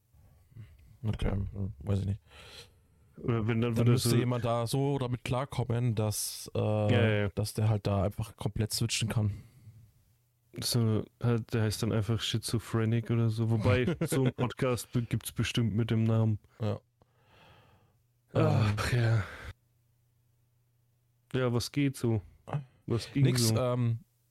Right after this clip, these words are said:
Speaker 1: ich hab zu Beginn gleich ein sehr,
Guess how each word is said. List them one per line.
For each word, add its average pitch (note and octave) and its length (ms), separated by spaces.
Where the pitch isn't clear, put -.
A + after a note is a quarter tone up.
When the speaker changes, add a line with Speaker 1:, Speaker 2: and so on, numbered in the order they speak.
Speaker 1:
ich - 160
hab D#3 120
zu - 180
Beginn D3 560
gleich B2 400
ein A#2 240
sehr, B2 500